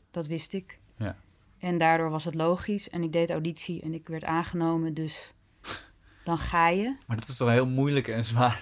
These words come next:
Speaker 2: <laughs> procedure?
Speaker 1: Ja, maar daarom. Dus ik was aangenomen en toen dacht ik, "Ja, nu moet ik wel."
Speaker 2: Maar dan, als je, als je door zoiets heen gaat, dan moet je wel een aantal keer jezelf afvragen,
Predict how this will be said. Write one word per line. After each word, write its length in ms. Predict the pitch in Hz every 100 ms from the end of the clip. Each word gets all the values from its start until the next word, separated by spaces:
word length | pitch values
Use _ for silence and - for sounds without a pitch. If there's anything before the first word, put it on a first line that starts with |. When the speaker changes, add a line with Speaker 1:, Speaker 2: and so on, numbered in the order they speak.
| -
Speaker 2:
<laughs> 80 | -
procedure? 220 | 123 269 277
Speaker 1:
Ja, 40 |
maar 180 | 262 226
daarom. 400 | 214 233 311 233
Dus 120 | 208
ik 80 | 214
was 140 | 202
aangenomen 600 | 208 254 - 220 185 190
en 60 | 185
toen 200 | 208 196
dacht 180 | 180 -
ik, 80 | 180
"Ja, 120 | 180
nu 140 | 180
moet 220 | 180 202
ik 140 | 226 208
wel." 340 | 147 147 208 190 _ _ _ _ _
Speaker 2:
Maar 140 | 113
dan, 240 | 110 117 -
als 220 | 107 -
je, 160 | 117 -
als 200 | - 104
je 140 | 110 -
door 140 | 117
zoiets 280 | 107 113 107
heen 140 | 110
gaat, 180 | - 101
dan 320 | 98 98 98 95 _ - 107 104
moet 220 | 104 101
je 60 | 92
wel 140 | 95
een 60 | 98
aantal 240 | 95 104
keer 120 | 101 110
jezelf 280 | 104 107
afvragen, 680 | 104 104 117 110 107 107 104